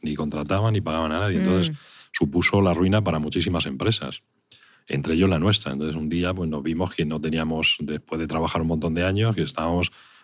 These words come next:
Speaker 1: prácticamente con una deuda en la calle enorme que no cobrábamos de ayuntamientos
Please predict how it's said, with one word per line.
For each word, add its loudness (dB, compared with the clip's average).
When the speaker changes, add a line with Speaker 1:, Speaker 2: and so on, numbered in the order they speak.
Speaker 1:
prácticamente 2
con 2
una 2
deuda 4
en 2
la 2
calle 2
enorme 2
que 0
no -2
cobrábamos 0
de -4
ayuntamientos 0